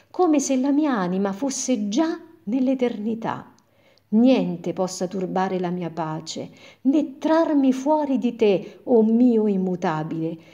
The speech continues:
ma che ogni istante mi immerga sempre di più nella tua profondità, nel tuo mistero. Pacifica la mia anima, rendila tua cielo,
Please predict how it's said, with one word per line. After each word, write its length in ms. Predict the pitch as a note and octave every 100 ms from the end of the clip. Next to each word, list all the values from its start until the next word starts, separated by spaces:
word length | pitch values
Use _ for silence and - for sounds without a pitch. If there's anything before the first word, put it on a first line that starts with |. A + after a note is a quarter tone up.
| -
ma 160 | - B3
che 240 | C#4+ D#4+ -
ogni 380 | F4 F4+ D4+ C4+
istante 920 | - - - E4 F4+ E4+ D#4+ D#4 D4 - _ _
mi 240 | G#3 C4+ C#4
immerga 720 | C4 C4 G#3 E3+ E3+ E3 F3
sempre 480 | - C#4+ C4 B3 G#3
di 100 | G3+
più 380 | G3+ B3+ B3+ B3+ - _ _ -
nella 480 | G#3 A3 G3 G3 -
tua 420 | - C#4+ C4 G#3+ F#3+
profondità, 1000 | F#3 F3+ F#3+ F3+ E3 E3 D#3 D3 - _ _ _
nel 440 | - G#3+ G#3 G#3+ -
tuo 340 | D4+ C4+ F#3
mistero. 800 | D#3+ D#3+ - - D3+ C#3 - D#3 _ _ _ _
Pacifica 720 | C#4+ C4 - G#3+ - E3+ D#3+
la 120 | D#3+
mia 240 | D#3+ D#3+ D3+
anima, 460 | D3 D#3 C#3+ D3+ F3 _ - _
rendila 640 | A3 C4+ D4 C4+ A#3 A3
tua 400 | G#3+ C4+ C#4 B3+
cielo, 580 | B3 A3+ G3+ E3 D3+ C#3+